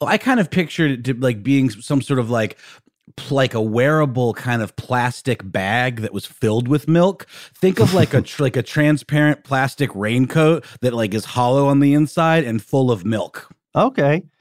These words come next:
Speaker 2: Okay, so we were, we were all three, I think, taking interesting explorations there. And,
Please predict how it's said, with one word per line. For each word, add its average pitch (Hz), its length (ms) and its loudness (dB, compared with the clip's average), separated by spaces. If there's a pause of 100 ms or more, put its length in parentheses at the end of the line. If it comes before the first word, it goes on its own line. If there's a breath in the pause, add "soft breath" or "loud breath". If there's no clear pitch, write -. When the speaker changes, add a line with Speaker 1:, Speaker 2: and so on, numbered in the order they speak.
(280)
Speaker 2:
Okay, 170 220 0
so 170 160 2
we 165 180 2
were, 240 220 4
we 170 220 -2
were 226 160 2
all 165 200 2
three, 165 320 0
I 117 120 -2
think, 120 280 -4
taking 120 520 0
interesting 110 920 0 (360 soft breath)
explorations 107 1000 -2
there. 101 280 -2
And, 120 360 -2